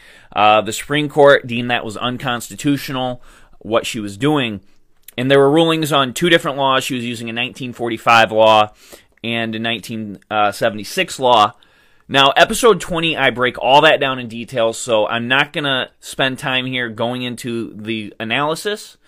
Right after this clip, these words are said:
but I watched the oral arguments, I read the opinions. Um, it's gonna be a lot better than, you know, what these midwits on Facebook are talking about. Um, 'cause,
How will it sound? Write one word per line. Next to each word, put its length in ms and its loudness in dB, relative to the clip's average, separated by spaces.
but 400 2
I 220 4
watched 320 2
the 80 -6
oral 240 2
arguments, 480 4
I 60 0
read 240 0
the 80 -6
opinions. 540 -4
Um, 440 0
it's 160 -2
gonna 220 0
be 100 -2
a 80 4
lot 220 6
better 300 4
than, 300 -2
you 120 -6
know, 200 -2
what 220 -6
these 400 -8
midwits 500 2
on 140 -4
Facebook 560 -2
are 80 -4
talking 460 -2
about. 600 0
Um, 420 -6
'cause, 320 -12